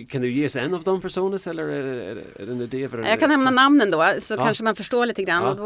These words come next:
Speaker 2: och det är ju, ma-, det, alltid ska man ju sätta namn på saker för att
Speaker 1: Absolut,
Speaker 2: det ska
Speaker 1: ja.
Speaker 2: bli lätt att, att förstå.
Speaker 1: Ja.
Speaker 2: Eh, men då har vi, eh,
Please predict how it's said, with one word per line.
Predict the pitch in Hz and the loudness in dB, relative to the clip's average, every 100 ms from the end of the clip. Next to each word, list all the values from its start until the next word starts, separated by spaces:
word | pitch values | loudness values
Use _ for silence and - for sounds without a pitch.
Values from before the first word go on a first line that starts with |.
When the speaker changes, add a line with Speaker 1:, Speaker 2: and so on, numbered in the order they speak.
| 214 | -6
Speaker 2:
och | 196 | -4
det | 202 202 | -4 -2
är | 190 | -2
ju, | 185 175 | -2 -2
ma-, | 185 202 92 - | -2 -4 -4 -8
det, | 185 - | -8 -8
alltid | - - - | -10 -12 -16
ska | - | -16
man | - 87 | -14 -12
ju | - | -12
sätta | 160 151 165 175 | -12 -10 -8 -4
namn | 180 175 170 | -2 -4 -6
på | 165 | -8
saker | - | -6
för | |
att | - | -6
Speaker 1:
Absolut, | 156 127 | -4 -4
Speaker 2:
det | 160 | -4
ska | 170 | -4
Speaker 1:
ja. | |
Speaker 2:
bli | 170 | -4
lätt | 160 156 - | -4 -6 -8
att, | - - - | -8 -12 -12
att | - 160 | -10 -10
förstå. | - 175 180 160 165 - - - | -8 -8 -4 -4 -4 -10 -18 -16
Speaker 1:
Ja. | - | -12
Speaker 2:
Eh, | 175 170 170 180 | -10 -8 -8 -8
men | 185 | -8
då | 180 | -6
har | 170 165 | -6 -8
vi, | 165 165 160 - 85 | -10 -10 -12 -12 -12
eh, | - | -14